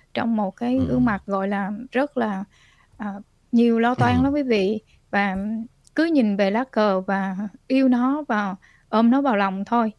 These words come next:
Speaker 1: Thì em nghĩ rằng là
Speaker 2: Ok, Trump, Trang, you better listen to me. Đấu tranh không có bằng con tim như vậy đâu. Anh biết một điều,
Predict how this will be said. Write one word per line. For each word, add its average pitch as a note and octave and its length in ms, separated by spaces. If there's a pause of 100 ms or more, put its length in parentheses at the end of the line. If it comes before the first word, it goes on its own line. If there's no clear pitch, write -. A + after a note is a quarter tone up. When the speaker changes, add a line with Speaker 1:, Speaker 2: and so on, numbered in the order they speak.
(220)
Speaker 1:
Thì G3+ 280
em A3+ 240
nghĩ G#3 160
rằng A#3 240
là A3+ 120 (2500)
Speaker 2:
Ok, F3+ 200 (160)
Trump, D#3+ 300
Trang, D#3 280 (1400)
you D3+ 80
better F3+ 280
listen E3+ 320
to C#3 100
me. A#2+ 120 (1120)
Đấu F3+ 220
tranh F3 220
không D#3+ 220
có F3+ 80
bằng D3 180
con C#3+ 160
tim D#3+ 160
như D3+ 100
vậy C3 100
đâu. C#3 240 (320)
Anh D#3 260
biết A3+ 260
một D3 140
điều, B2+ 380